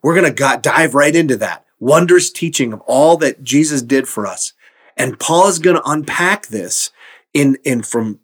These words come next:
chapter th-, middle of chapter three all the way through chapter eight. And that's what we're gonna cover this season. And I'm convinced that if we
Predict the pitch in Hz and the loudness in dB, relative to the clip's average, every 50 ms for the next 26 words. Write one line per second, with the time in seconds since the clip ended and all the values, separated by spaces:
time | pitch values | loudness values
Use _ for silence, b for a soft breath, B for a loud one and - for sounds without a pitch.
0 | _ - - 123 120 120 - 127 113 - - - 120 117 113 135 139 160 165 160 | _ -4 -2 0 0 0 -2 -2 -4 -4 -6 -10 -10 -4 0 2 2 2 2 2
1 | - 175 156 151 - 180 156 - - 165 165 135 117 107 - _ b b b b | 2 0 0 0 2 0 0 0 0 -2 0 0 0 -2 -6 _ b b b b
2 | b _ - 147 147 151 180 185 196 214 202 190 190 180 175 - 175 156 - - | b _ 0 2 4 6 6 6 6 4 4 4 4 4 2 2 0 -2 -2 -2
3 | - 139 135 - - 135 - - 113 101 - - - 113 117 - 131 123 143 143 | -4 -4 -4 -2 -4 -4 -4 -4 -6 -6 -8 -8 -8 -8 -6 -4 -4 -4 -2 -2
4 | 143 131 120 - - 127 131 135 120 120 - - - 135 120 104 90 85 _ b | -2 -2 -2 -2 -2 -2 -2 -2 -4 -4 -4 -2 0 0 0 -2 -4 -12 _ b
5 | b b b b b b b b b 139 139 - - 208 240 233 - - 233 214 | b b b b b b b b b -4 -2 0 2 2 2 2 2 2 2 2
6 | 190 156 185 175 135 - - - 135 127 123 - 147 139 131 - | 4 4 4 2 2 0 -2 -2 -2 -2 0 2 2 2 2 0